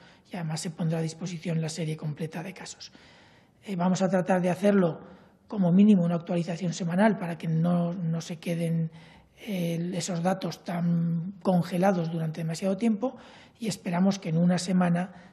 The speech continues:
tengamos todo esto bien corregido. Si no fuera así, haríamos una actualización la semana siguiente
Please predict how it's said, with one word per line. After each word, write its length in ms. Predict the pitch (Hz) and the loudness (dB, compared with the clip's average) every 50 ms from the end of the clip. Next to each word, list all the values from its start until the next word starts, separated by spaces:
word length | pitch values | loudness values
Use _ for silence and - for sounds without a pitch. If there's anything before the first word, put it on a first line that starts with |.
| - _ | -20 _
tengamos 460 | - 240 202 170 170 165 175 170 - | -8 -4 -2 -2 0 0 -2 -4 -4
todo 240 | - 180 165 160 160 | -2 -2 -2 -2 -2
esto 260 | 160 156 - - 180 | -4 -6 -6 -6 -6
bien 200 | 165 160 160 160 | -4 -4 -4 -4
corregido. 460 | 156 170 156 160 156 - 180 156 151 - - - - - | -6 -6 -8 -8 -8 -10 -10 -10 -10 -12 -16 -20 -20 -20
Si 320 | - - - - - 220 202 | -12 -8 -4 0 4 6 6
no 120 | 196 196 185 | 8 6 6
fuera 280 | 190 - 190 185 180 | 4 4 4 4 4
así, 280 | 170 - - 180 185 190 | 2 0 0 0 0 0
haríamos 460 | 185 170 160 160 160 160 170 165 - | 0 -2 -2 -2 -2 -2 -4 -4 -2
una 140 | 185 165 160 | -2 -2 -2
actualización 540 | 156 - 175 165 160 - 180 - - 175 165 | -4 -4 -6 -6 -6 -8 -8 -6 -4 -4 -4
la 100 | 160 156 | -4 -4
semana 280 | - 175 165 165 165 | -6 -6 -6 -6 -6
siguiente 560 | 160 - 196 170 165 165 156 160 160 175 160 | -8 -8 -8 -6 -6 -4 -4 -4 -4 -6 -8